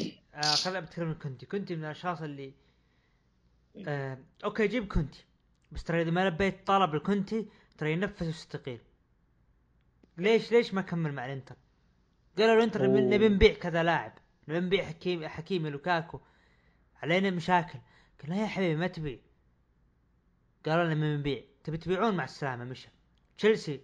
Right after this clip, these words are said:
Speaker 1: ليش ما جلس؟ ما جاب الصفقات اللي هو يبيها، رغم إنه، يعني، طبعًا، آه،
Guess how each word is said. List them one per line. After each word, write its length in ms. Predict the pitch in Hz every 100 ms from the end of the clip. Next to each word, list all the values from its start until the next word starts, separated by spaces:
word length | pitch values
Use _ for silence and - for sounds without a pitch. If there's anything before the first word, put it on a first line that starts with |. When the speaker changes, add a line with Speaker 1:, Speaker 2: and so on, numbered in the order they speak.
| -
Speaker 1:
ليش 160 | 165 170
ما 80 |
جلس؟ 380 | 175 185 151 - _ _ _ _ _ -
ما 120 | 147
جاب 180 | 170 196
الصفقات 400 | - 160 - 160
اللي 120 | 139
هو 40 |
يبيها، 360 | 131 123 120 110 - _ _ _ _ _ 185
رغم 300 | 277 214 220
إنه، 220 | 202 160
يعني، 300 | 117 107 110 _ _ _ _ _ -
طبعًا، 260 | 139 120 127
آه، 320 | 120 117